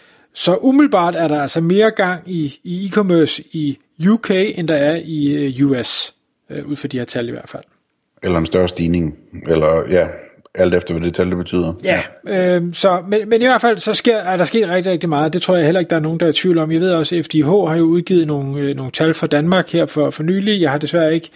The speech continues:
Speaker 1: øh, læst rapporten. Jeg er ikke medlem, så, øh, så jeg har kun set sådan brudstykker af det rundt omkring. Men, men det lyder også til, at det er, er voldsomt, men dog ikke så voldsomt, øh, umiddelbart, som de tal, vi, vi hører her.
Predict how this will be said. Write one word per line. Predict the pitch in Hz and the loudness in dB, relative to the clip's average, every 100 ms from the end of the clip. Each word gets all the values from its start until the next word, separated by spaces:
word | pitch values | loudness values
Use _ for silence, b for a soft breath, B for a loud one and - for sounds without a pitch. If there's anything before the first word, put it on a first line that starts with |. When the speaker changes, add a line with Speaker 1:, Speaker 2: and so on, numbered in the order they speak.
| B B | B B
Speaker 1:
øh, | 160 151 | 0 2
læst | 170 - | 0 -2
rapporten. | 147 160 160 165 | 0 2 2 2
Jeg | 156 | 2
er | 143 | 4
ikke | 151 | 4
medlem, | 151 175 185 143 | 2 2 0 -4
så, | - 156 | -2 0
øh, | 143 139 135 | 2 0 -2
så | - 151 | -2 -2
jeg | 139 139 | 0 0
har | |
kun | - 160 | 0 -2
set | - 156 - | 0 -2 -2
sådan | 151 139 | -4 -4
brudstykker | - 160 160 160 143 | 2 2 2 0 0
af | 139 | 0
det | 147 | -2
rundt | 139 143 | -6 -10
omkring. | 147 147 139 _ B B B B | -6 -6 -6 _ B B B B
Men, | 170 160 151 | 0 0 0
men | 160 156 | -4 0
det | 180 | 2
lyder | 208 196 | 4 4
også | 170 - | 2 0
til, | 185 | 0
at | 180 156 | 0 -2
det | 156 151 | 0 2
er, | 135 120 - b b b b - | 0 -4 -12 b b b b -6
er | 135 | 0
voldsomt, | 190 - 233 165 160 | 2 2 0 -2 -4
men | 170 156 | -2 0
dog | 175 170 165 | 2 2 2
ikke | 160 | 0
så | 165 | 0
voldsomt, | 143 151 - 151 131 - - | 0 0 0 -4 -4 -18 -10
øh, | 143 180 | -8 -2
umiddelbart, | 175 175 160 139 - | 0 2 0 -2 -4
som | 139 | -10
de | 156 | -10
tal, | 143 143 143 151 | -4 0 0 0
vi, | 143 135 | -2 -2
vi | 127 | -6
hører | 117 143 | -4 -2
her. | 135 139 | -2 -6